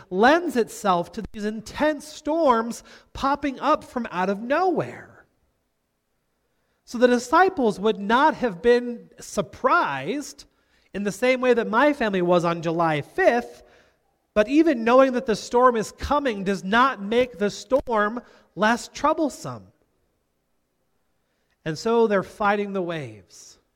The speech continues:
all night. It's late into the night, and then to add to their concerns, they see something coming towards them. Great! What could be better?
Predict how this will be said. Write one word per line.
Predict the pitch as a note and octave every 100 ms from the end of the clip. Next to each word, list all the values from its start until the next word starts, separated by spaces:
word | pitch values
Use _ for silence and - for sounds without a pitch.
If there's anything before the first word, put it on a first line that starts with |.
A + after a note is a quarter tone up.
| _ _ _ _ _ _ _ _
all | F3+ G3 G3
night. | F#3 D3+ G#2+ - - _ _ _ _ _ _ _ -
It's | F3+ -
late | F#3 A#3+ B3 A#3+ -
into | C4 D4 G3 E3+
the | D3
night, | D3+ D3+ E3 - - -
and | F3+ G3+
then | A#3 A#3+
to | - A#3+ -
add | A3+ D4 B3+ A3 -
to | B3
their | F#3 B3 C4+
concerns, | C4 B3+ B3+ - F4+ D4 B3+ E4+ E4+ - - -
they | F3 C#4+ E4 E4
see | - C4+ C4
something | A#3 - E4+ F#4 - G#3+ C#4+ D4+
coming | - A3 D4+ F4
towards | - G4 G#4+ A4 G#4+ D4 -
them. | D#3 G3+ D#3+ A#2 A2+ G#2 _ _ _ _ _ _ _ _ _ _ _
Great! | G#4+ G#4+ G#4 C#4 D#3 - - - _ - _ _ - - -
What | - D#4+ E4 D#4+
could | C4+ G3
be | A3+
better? | D#3+ D3+ A2+ G2+ -